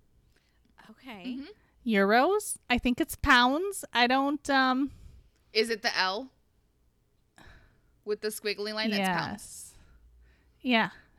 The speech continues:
Speaker 3: Pounds. Seventy pounds plus shipping. Anyway,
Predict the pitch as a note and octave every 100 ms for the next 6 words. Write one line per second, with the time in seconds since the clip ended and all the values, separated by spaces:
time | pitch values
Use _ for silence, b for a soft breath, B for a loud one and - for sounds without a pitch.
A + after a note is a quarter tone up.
0 | _ D#4+ D4 G#3+ - - D#4+ E4+ F4 D#4
1 | C#4 - B3+ - - D#3+ G#3 _ - _
2 | _ _ _ - C#4+ A#3 E3+